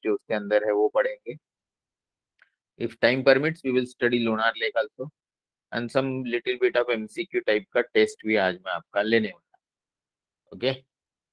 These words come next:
तो यहाँ पे ये चित्र देखना हमेशा ही जरूरी है कि हम क्या-क्या खत्म करते, क्या-क्या कॉन्स्टेलेशन खत्म करके आगे बढ़ रहे हैं। I hope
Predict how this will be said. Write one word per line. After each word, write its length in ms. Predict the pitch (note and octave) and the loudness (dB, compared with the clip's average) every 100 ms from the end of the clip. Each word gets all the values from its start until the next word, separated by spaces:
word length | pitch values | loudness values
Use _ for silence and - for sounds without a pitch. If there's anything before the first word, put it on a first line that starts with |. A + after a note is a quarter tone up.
| _ | _
तो 300 | A2+ B2 A#2+ _ _ _ _ _ _ _ _ - | 4 6 6 _ _ _ _ _ _ _ _ -4
यहाँ 320 | G#2 A#2+ B2 A#2 | 0 4 2 2
पे 140 | B2 C#3 - - | 0 -2 -6 -6
ये 120 | A#2 | -6
चित्र 380 | A2+ A#2+ A2+ A#2 | -4 -6 -2 -2
देखना 360 | A2+ A2 A#2 A2+ | -2 -2 -4 -4
हमेशा 420 | A2 A2 - A#2 A2+ | -4 -8 -2 -2 0
ही 100 | B2 | -2
जरूरी 440 | A#2 A2 A#2 A#2 A#2+ | 0 0 -2 -4 -10
है 80 | B2 | -10
कि 640 | E3 _ _ _ _ _ G#2+ | -12 _ _ _ _ _ -8
हम 220 | G2+ G#2 | -8 -8
क्या-क्या 460 | - G#2 F#2+ A#2 A#2+ - | -2 -2 0 0 0 -2
खत्म 280 | A2 A2 G2+ | -8 -8 -2
करते, 420 | G#2+ G2 A2+ C#3+ - | -4 -2 -4 -6 -6
क्या-क्या 300 | G#2 G2 A#2 | -2 0 0
कॉन्स्टेलेशन 720 | A2 G2+ F#2+ G#2+ G2+ G2 B2+ E3+ - _ _ _ _ _ _ _ _ _ | -2 -4 -8 -6 -4 -4 -8 -10 -14 _ _ _ _ _ _ _ _ _
खत्म 280 | A#2+ G#2 G#2+ | -10 -4 -4
करके 340 | G2 G#2+ F#2+ C#3 | 2 0 2 -2
आगे 380 | - A2+ G2+ | 2 2 4
बढ़ 220 | G#2 F#2+ E2 | 0 0 -6
रहे 100 | E2 | -16
हैं। 1120 | - _ _ _ _ _ _ _ _ - G2 | -20 _ _ _ _ _ _ _ _ -10 -6
I 60 | G#2 | -2
hope 200 | A#2 | -2